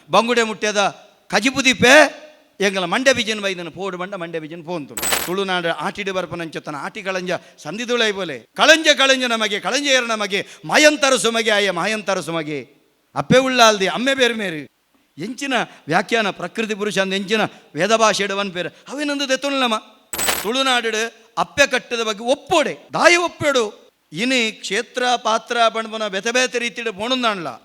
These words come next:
ತನ್ನ ಗರ್ಭೋಡು ಏಳು ತಿಂಗಳು ಹಿಡ್ದು ಒಂಬತ್ತು ತಿಂಗಳು ವರೆ ಮುಟ್ಟೋ. ಗರ್ಭಸ್ಥ ಶಿಶುಕು ಸುರುತ್ತ ಗುರು ಏರಿ ಕೆಂಡ ಅಪ್ಪೆ. ನಮ್ಮ ಎತೆ ಗೌಜಿದ ನೇಮಕೋಲ ಕೊರಡು ಲಕ್ಕೇ ಸಿರಿ ಬೋಡೆ ನಂಗೆ. ಏರ್ ಲಕ್ಕೇ ಸಿರಿ?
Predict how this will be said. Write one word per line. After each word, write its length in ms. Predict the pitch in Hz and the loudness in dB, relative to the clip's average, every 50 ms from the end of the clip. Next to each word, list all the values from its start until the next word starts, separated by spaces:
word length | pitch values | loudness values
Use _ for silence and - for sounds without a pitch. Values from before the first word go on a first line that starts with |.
| _ _ _ _ _ _ | _ _ _ _ _ _
ತನ್ನ 220 | 143 160 202 226 247 247 | -6 -6 -2 0 0 2
ಗರ್ಭೋಡು 400 | 226 240 240 233 240 247 233 233 | 2 2 2 2 2 2 2 2
ಏಳು 260 | 233 208 208 233 247 | 2 0 0 0 0
ತಿಂಗಳು 320 | 240 247 240 240 240 240 | -2 -2 -4 -4 -4 -2
ಹಿಡ್ದು 220 | 247 233 - 240 220 | -2 -4 -4 -4 -4
ಒಂಬತ್ತು 340 | 202 202 226 247 247 254 247 | -4 -2 -2 -4 -4 -4 -6
ತಿಂಗಳು 300 | 254 247 254 254 240 233 | -4 -2 0 0 0 0
ವರೆ 140 | 226 233 | 0 0
ಮುಟ್ಟೋ. 640 | 247 254 269 - - - 196 - - - _ _ _ _ _ _ _ 113 | 0 0 -2 0 0 -2 -2 -2 -4 -12 _ _ _ _ _ _ _ -16
ಗರ್ಭಸ್ಥ 600 | 117 151 175 202 185 185 247 233 - - - 240 | -12 -10 -10 -10 -4 -4 -4 -4 -4 -6 -6 -6
ಶಿಶುಕು 440 | 220 156 190 202 156 202 175 190 | -6 -4 -8 -8 -10 -10 -10 -10
ಸುರುತ್ತ 340 | 156 160 185 208 226 226 - | -10 -8 -8 -8 -8 -6 -6
ಗುರು 320 | 208 170 143 160 220 254 277 | -8 -8 -4 -4 -2 0 2
ಏರಿ 220 | 254 233 214 190 | 2 2 2 0
ಕೆಂಡ 220 | 170 180 185 180 | -2 -4 -4 -4
ಅಪ್ಪೆ. 300 | 165 156 - - 160 147 - - - - - - | -4 -6 -4 -6 -8 -6 -6 -2 -2 -2 0 0
ನಮ್ಮ 140 | 185 240 269 | 0 0 4
ಎತೆ 380 | 262 254 277 269 330 320 330 | 4 4 4 4 4 4 4
ಗೌಜಿದ 360 | 330 339 311 311 294 285 285 294 302 269 196 - - - - - | 6 6 4 4 4 0 4 8 8 8 8 6 2 -6 -8 -2
ನೇಮಕೋಲ 540 | 196 247 269 285 285 233 240 269 262 262 254 | 0 0 2 2 0 2 2 2 2 2 2
ಕೊರಡು 280 | 208 247 240 226 202 | 2 2 0 0 0
ಲಕ್ಕೇ 380 | 202 208 226 - - 320 311 294 | 0 0 0 0 0 0 0 0
ಸಿರಿ 220 | 208 269 285 277 | 2 0 0 0
ಬೋಡೆ 300 | 269 254 262 269 254 247 | 0 4 4 4 4 4
ನಂಗೆ. 320 | 226 214 196 170 170 156 - - - - | 0 0 -4 -6 -8 -12 -12 -14 -8 0
ಏರ್ 200 | 233 302 320 311 | 4 4 4 6
ಲಕ್ಕೇ 320 | 294 277 269 - 254 254 233 | 6 2 2 4 2 2 2
ಸಿರಿ? 540 | 185 214 208 202 180 170 - - - _ | 2 0 0 0 -2 -4 -8 -16 -20 _